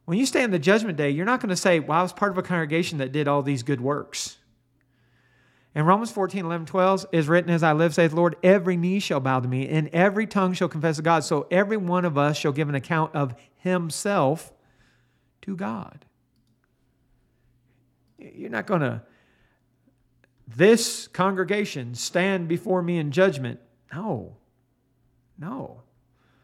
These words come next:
John five, twenty-eight and twenty-nine, "Marvel not at this, for the hour is coming in the which all that are in the grave shall hear his voice. And they shall come forth, they that have done good in the resurrection of life, and they that have done evil unto the resurrection of damnation."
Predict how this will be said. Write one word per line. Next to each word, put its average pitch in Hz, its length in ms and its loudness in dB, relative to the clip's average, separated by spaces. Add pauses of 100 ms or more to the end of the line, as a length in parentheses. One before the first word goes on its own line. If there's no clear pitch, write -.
(500)
John 151 220 -2
five, 175 220 4
twenty-eight 175 340 -4
and 151 60 -16
twenty-nine, 165 440 -4
"Marvel 165 320 2
not 165 220 2
at 170 120 -4
this, 180 220 2
for 139 160 0
the 131 120 0
hour 156 360 4
is 151 100 -4
coming 175 320 -6
in 143 80 -10
the 135 60 -8
which 156 220 -4
all 151 340 -2
that 165 100 -2
are 165 80 -2
in 165 120 -4
the 147 40 -6
grave 151 240 -2
shall 151 160 -4
hear 165 100 2
his 147 100 -2
voice. 156 360 -6 (420)
And 156 120 2
they 175 40 6
shall 170 140 2
come 156 160 -2
forth, 170 240 0
they 151 160 0
that 175 160 -4
have 139 140 -4
done 139 160 -4
good 156 200 0
in 156 120 -4
the 131 80 -8
resurrection 151 480 -4
of 120 80 -10
life, 170 240 -6
and 139 80 -8
they 156 100 -4
that 151 160 -6
have 135 80 -8
done 131 180 -8
evil 170 460 -8
unto 151 220 -8
the 120 80 -10
resurrection 151 500 -4
of 135 100 -8
damnation." 143 600 -6